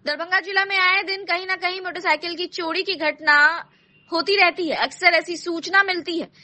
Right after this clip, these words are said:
कभी चोर पकड़ा भी जाता है तो कभी चोर भाग जाता है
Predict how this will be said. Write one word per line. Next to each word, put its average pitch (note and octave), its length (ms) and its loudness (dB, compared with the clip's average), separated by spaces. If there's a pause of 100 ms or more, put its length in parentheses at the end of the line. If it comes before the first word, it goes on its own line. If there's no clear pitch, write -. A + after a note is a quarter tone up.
(180)
कभी D4 200 2
चोर D4+ 320 4
पकड़ा C#4 360 4
भी F#4+ 120 -2
जाता F#4 300 6
है F4+ 280 6
तो G4 120 -6
कभी F#4+ 240 0
चोर F#4 320 -4
भाग E4+ 380 4
जाता D#4+ 300 0
है A3 160 -10